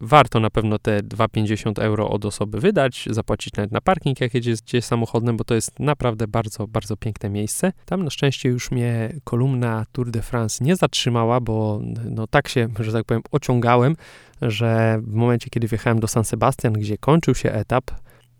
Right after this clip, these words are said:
to w zasadzie oni już byli wszyscy w autobusach, więc tylko musiałem się przedrzeć przez tłum ludzi. Natomiast udało mi się gdzieś tam podjechać jeszcze, y, w okolice Monte Urgul, gdzie mamy ten słynny pomnik Jezusa.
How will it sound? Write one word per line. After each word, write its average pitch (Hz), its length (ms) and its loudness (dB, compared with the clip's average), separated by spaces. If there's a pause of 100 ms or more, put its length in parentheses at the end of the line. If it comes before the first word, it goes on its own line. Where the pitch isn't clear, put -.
(120)
to 196 120 6
w 175 60 4
zasadzie 113 420 2
oni 110 200 4
już 95 120 -4
byli 104 200 0
wszyscy - 340 -2
w - 60 -4
autobusach, 110 520 0
więc 104 200 -2
tylko 120 220 0
musiałem 110 460 2
się 104 320 0
przedrzeć 107 580 0
przez - 380 -2 (440)
tłum 120 340 4
ludzi. 113 420 4 (320)
Natomiast 156 480 4
udało 107 260 2
mi 104 80 0
się - 120 -4
gdzieś 104 180 -2
tam 101 160 0
podjechać 110 500 -2
jeszcze, 110 420 -2
y, 101 380 -2
w 101 140 -2
okolice 110 640 2 (260)
Monte 113 360 0
Urgul, 143 480 6
gdzie 107 300 2
mamy 98 240 0
ten 98 260 -2
słynny 101 640 2 (300)
pomnik 107 540 2
Jezusa. 104 680 2